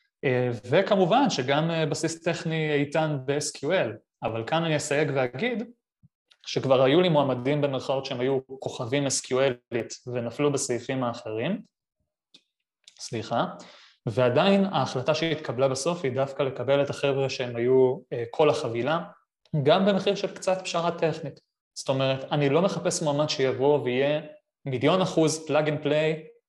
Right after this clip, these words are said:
יאללה, תריץ שאילתות, תילס אותם לארוחת בוקר ובהצלחה.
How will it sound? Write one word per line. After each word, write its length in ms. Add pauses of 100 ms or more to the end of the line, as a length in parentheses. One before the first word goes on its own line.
(120)
יאללה, 400
תריץ 240
שאילתות, 500
תילס 240
אותם 180
לארוחת 420
בוקר 360 (160)
ובהצלחה. 760